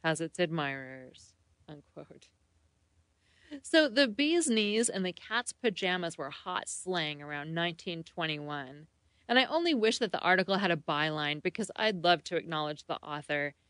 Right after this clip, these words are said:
It's rare for me to come across something that so specifically pinpoints something I'm researching.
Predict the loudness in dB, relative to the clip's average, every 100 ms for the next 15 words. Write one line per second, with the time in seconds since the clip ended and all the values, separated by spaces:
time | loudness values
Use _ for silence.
0 | _ -2 0 0 2 2 2 -2 -4 -6
1 | -8 -8 -2 0 0 -6 -8 -8 -8 -4
2 | -2 -2 -4 -4 -2 0 2 2 -2 -2
3 | -4 -2 -2 -2 -4 -6 -8 -18 -10 -4
4 | -2 -2 -6 -6 -6 -6 -8 -8 -12 -12
5 | -18